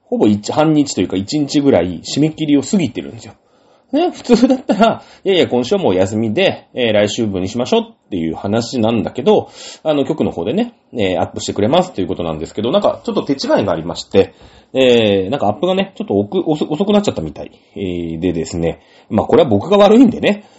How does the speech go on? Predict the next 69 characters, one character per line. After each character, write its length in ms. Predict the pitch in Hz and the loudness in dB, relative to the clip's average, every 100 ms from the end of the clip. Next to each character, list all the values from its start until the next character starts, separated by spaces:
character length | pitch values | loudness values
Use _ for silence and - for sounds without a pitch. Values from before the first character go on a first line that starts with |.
| _ | _
う 100 | 135 | -2
ん、 240 | 127 120 - | 2 2 0
あ 180 | 113 92 | -4 -2
の 720 | 98 101 85 80 78 73 71 | -2 -2 -2 -4 -6 -8 -12
ー、 40 | _ _ _ _ _ _ _ _ - | _ _ _ _ _ _ _ _ -16
聞 160 | - | -4
け 60 | - | 2
な 100 | 107 | 2
か 100 | 101 | 2
っ 60 | - | -2
た 120 | - | -6
方 260 | 82 80 | -4 -4
ね、 120 | 92 117 | 0 0
な 100 | 85 | 2
か 80 | |
な 100 | 123 | 2
か、 220 | 120 110 - - _ | 2 0 -2 -20 _
多 80 | - | -14
分 80 | 143 | 0
月 300 | 139 143 202 | 0 2 2
曜 280 | 226 226 135 | 4 4 2
日 120 | 85 | -2
と 80 | - | -6
か 100 | 113 | -4
ね、 180 | 156 - | -4 -4
ぐ 100 | - | -4
ら 80 | 110 | -4
い 40 | |
か 80 | - | -2
な、 200 | 127 160 - | -4 -6 -6
火 80 | 123 | -4
曜 100 | 113 | -4
日 100 | - | -8
と 80 | |
か 100 | - | -10
か 60 | 127 | -4
な、 160 | 190 - - - - | -4 -4 -18 -20 -4
あ 160 | 135 | 0
の 300 | 123 107 98 | 2 4 2
ー、 20 | 95 | 0
に、 180 | 92 | -4
平 180 | - 110 | -4 -4
成 140 | 98 92 | -2 -2
上 140 | 85 | -2
に 180 | 82 80 | -6 -6
ア 60 | 90 | -8
ッ 80 | |
プ 100 | - | -8
に 100 | 78 | -8
な 100 | 78 | -8
っ 40 | 82 | -8
て 80 | 78 | -10
ま 120 | 76 | -12
し 80 | - | -12
た 100 | 76 | -12
の 120 | 73 | -2
で、 1700 | 113 110 82 80 85 82 76 78 76 78 - - - - - - - | 2 2 0 -6 -4 -4 -4 -6 -8 -12 -16 -18 -18 -18 -18 -18 -14
え 0 | |
ー、 40 | - | -6
待 260 | 95 - | -6 -6
っ 40 | 76 | -10
て 100 | 98 | 0
い 60 | |
た 100 | 104 | 2
だ 80 | 113 | 2
い 60 | 113 | 2
た 100 | 107 | 0
方 220 | 104 85 | 0 0
ね、 200 | 143 - | 0 -2